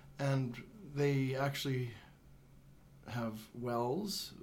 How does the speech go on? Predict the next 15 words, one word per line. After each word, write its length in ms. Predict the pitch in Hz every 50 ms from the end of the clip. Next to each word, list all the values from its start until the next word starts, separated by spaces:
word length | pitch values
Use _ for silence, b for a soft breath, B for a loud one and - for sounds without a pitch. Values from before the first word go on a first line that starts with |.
| - 127
but 160 | 117 107 -
they're 100 | 107 104
gas 460 | 110 139 139 156 185 196 185 - -
wells, 340 | - - 90 - 131 123 120
into 200 | 123 117 117 113
their 140 | 113 117 113
landfill 580 | 110 113 110 113 113 113 - 123 123 123 127
to 160 | 123 - 113 113
extract 500 | 104 - - - - 127 123 123 - -
some 160 | - 123 117
of 60 | 113
the 60 | 107 104
methane 500 | 104 110 120 123 - - 135 135 135 131
that's 140 | 117 -
produced. 580 | - - - 127 139 151 185 185 - - - B